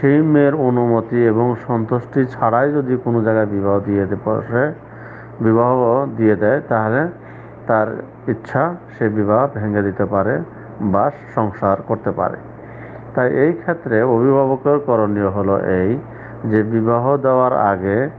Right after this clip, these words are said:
মেয়ের কাছ থেকে অনুমতি অবশ্যই নেবে। এখন কথা হলো এই যে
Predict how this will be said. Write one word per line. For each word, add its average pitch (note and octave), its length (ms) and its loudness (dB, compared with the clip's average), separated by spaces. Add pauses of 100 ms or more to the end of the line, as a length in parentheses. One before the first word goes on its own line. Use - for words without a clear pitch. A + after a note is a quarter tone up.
(360)
মেয়ের G#2+ 260 4
কাছ G2+ 360 -2
থেকে A2 160 0
অনুমতি G#2 800 0 (160)
অবশ্যই G#2 560 0
নেবে। F2+ 300 -2 (880)
এখন D#3 380 0
কথা B2 240 0
হলো G#2 380 -2
এই F#2+ 320 0 (1300)
যে A#2 380 6